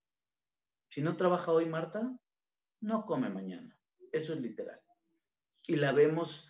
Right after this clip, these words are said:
en Cumbre Tajín, y la vemos abrazada de muchos,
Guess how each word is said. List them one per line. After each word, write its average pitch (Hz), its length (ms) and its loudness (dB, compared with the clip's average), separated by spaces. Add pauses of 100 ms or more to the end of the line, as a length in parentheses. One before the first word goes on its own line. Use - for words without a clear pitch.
(120)
en 131 180 0
Cumbre 160 280 0
Tajín, 165 580 -2
y 147 80 -4
la 123 120 0
vemos 151 320 -2
abrazada 135 920 -2 (240)
de 127 160 0
muchos, 160 720 -2